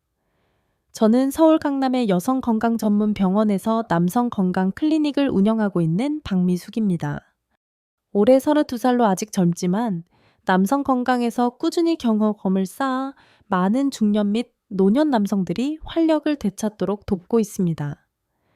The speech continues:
저는 대기업 임원부터 은퇴한 선생님까지 다양한 환자들을 만나왔으며 올바른 음식이 놀라운 변화를 가져올 수 있다고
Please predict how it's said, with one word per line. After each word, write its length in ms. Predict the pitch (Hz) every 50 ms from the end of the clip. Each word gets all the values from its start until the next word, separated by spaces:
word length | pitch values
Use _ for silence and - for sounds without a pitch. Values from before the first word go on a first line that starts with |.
| _ _ _ _ _ _ _ _ -
저는 380 | - 226 208 214 214 214 214 202
대기업 420 | - 208 196 196 254 277 277 269
임원부터 840 | 226 214 220 226 220 214 214 208 - _ - 208 196 196 190 180
은퇴한 500 | 180 190 196 - 254 262 254 254 254 254
선생님까지 1000 | 254 - 294 285 277 320 294 294 277 254 - - 185 175 - - 247 240 196 180 - _ _ _ _ _ _ _ _ _
다양한 380 | - 208 196 202 214 233 247
환자들을 500 | 262 302 302 - 311 294 - 277 277 277
만나왔으며 880 | 240 202 180 180 190 208 208 202 - - - 170 175 202 233 220 185 - _ _ _ _ _ _ _ _ _ _
올바른 520 | 208 208 214 208 254 262 254 262 262 247
음식이 500 | 214 196 190 175 - 196 - 214 208 208
놀라운 480 | 180 180 180 190 220 262 302 320 320 302
변화를 420 | - 226 208 202 196 190 202 208
가져올 360 | 208 - 180 170 - 185 190
수 180 | 185 - - 220
있다고 580 | 202 185 - 170 160 156 - 226 254 302 330